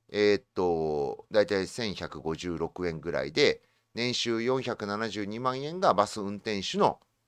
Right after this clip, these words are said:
平均値になるらしいです。でも、時給二千円だけども、なんで千円で負けるかっていうと、いろんな手当とかがつくからだと思うんですよ。だからこれ、二千円って言ってる割には、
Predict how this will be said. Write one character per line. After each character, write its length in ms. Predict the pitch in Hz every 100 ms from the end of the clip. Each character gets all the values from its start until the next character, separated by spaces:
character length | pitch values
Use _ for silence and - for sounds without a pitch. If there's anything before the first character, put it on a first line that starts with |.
| _
平 220 | - 175 170
均 180 | 147
値 160 | - 73
に 60 | 67
な 100 | 69
る 80 |
ら 80 | -
し 120 | -
い 40 | -
で 80 | -
す。 160 | - _ _
で 80 | 202
も、 260 | 196 123 - _ _
時 220 | 127 196 -
給 240 | 330 330
二 160 | 202 185
千 320 | 320 339 330
円 260 | 330 311
だ 100 | 302
け 120 | 302 254
ど 100 | 107
も、 240 | 147 110
な 140 | 175
ん 40 | 196
で 120 | 120
千 180 | - 143
円 120 | 107
で 60 | 87
負 140 | 87
け 80 | 98
る 80 | 95
か 80 |
っ 60 | 80
て 80 | 87
い 40 |
う 20 | 85
と、 140 | 101
い 60 | 120
ろ 120 | 180
ん 40 |
な 120 | 175
手 200 | 170 220
当 120 | - -
と 120 | -
か 120 | -
が 100 | 57
つ 140 | -
く 100 | -
か 120 | - -
ら 60 |
だ 100 | -
と 140 | - - _ _ _ _ _ -
思 220 | 113 107
う 20 |
ん 40 | 67
で 80 | -
す 120 | -
よ。 60 | - _ _ _ -
だ 100 | 269
か 60 | 202
ら 60 |
こ 140 | - 226
れ、 300 | 262 254 254 _ _ _
二 120 | 127 160
千 300 | - 370 381
円 120 | 392
っ 20 | 392
て 120 | 320
言 80 | 311
っ 40 |
て 180 | - 339
る 80 | 339
割 160 | 330
に 120 | 277
は、 320 | 76 92 73